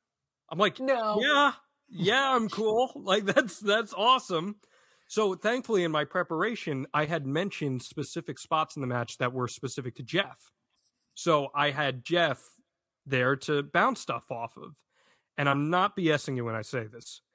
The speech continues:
Speaker 1: The forty-five minutes that Jeff Hardy is on this episode is some of the finest forty-five minutes in the history of pro wrestling podcasting, because it is just two of the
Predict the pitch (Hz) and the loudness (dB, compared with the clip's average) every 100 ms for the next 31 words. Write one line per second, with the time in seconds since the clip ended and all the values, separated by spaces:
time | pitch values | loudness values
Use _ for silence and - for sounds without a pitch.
0 | _ _ - 127 - 156 202 - 170 170 | _ _ -8 -6 -2 0 2 4 6 4
1 | 160 156 147 127 139 135 139 139 143 120 | -2 -2 -4 -2 -2 -2 0 0 0 -4
2 | 120 120 117 131 117 131 151 156 - _ | -4 -4 -4 -6 -6 -6 -4 -4 -6 _
3 | _ _ _ _ 160 120 151 139 135 127 | _ _ _ _ -4 -2 0 -2 -2 -4
4 | 120 117 123 _ _ - 151 175 175 - | -6 -8 -12 _ _ -2 -2 -2 -6 -10
5 | - 151 139 - 135 127 123 123 - 139 | -8 -6 -4 0 0 0 -4 -6 -8 -8
6 | 113 131 - 131 120 127 120 113 - 110 | -6 -6 -6 -6 -6 -4 -6 -8 -12 -14
7 | 127 131 - - - - 139 _ _ _ | -16 -16 -20 -20 -18 -18 -20 _ _ _
8 | _ _ 135 - - 156 143 127 - 143 | _ _ -8 -6 0 2 2 0 -6 -4
9 | 135 113 - 131 - - - 160 190 - | -4 -6 -6 -6 -6 -10 -6 -4 -4 -4
10 | 143 120 123 113 | -6 -4 -6 -6